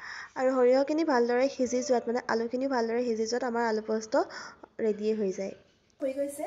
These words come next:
Speaker 2: আৰু এতিয়া মই বনাই আছোঁ লুচি, কাৰণ লুচিখিনি গৰমে গৰমে খাই যিহেতু বেছি ভাল লাগে,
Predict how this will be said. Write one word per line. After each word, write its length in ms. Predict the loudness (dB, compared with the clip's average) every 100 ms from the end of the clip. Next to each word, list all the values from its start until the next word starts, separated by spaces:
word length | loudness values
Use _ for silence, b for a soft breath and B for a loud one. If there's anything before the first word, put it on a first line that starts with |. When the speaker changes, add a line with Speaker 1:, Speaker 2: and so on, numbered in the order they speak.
| -10 -14
Speaker 2:
আৰু 240 | -14 -12 -12
এতিয়া 340 | -14 -12 -8 -8
মই 260 | -8 -6 -6
বনাই 340 | -8 -10 -10 -10
আছোঁ 280 | -12 -12 -14
লুচি, 340 | -14 -16 -16 -16
কাৰণ 380 | -12 -10 -10 -12
লুচিখিনি 500 | -12 -12 -12 -10 -8
গৰমে 280 | -6 -8 -10
গৰমে 240 | -12 -14 -14
খাই 160 | -14
যিহেতু 260 | -14 -14 -14
বেছি 200 | -12 -12
ভাল 200 | -12 -14
লাগে, 280 | -14 -10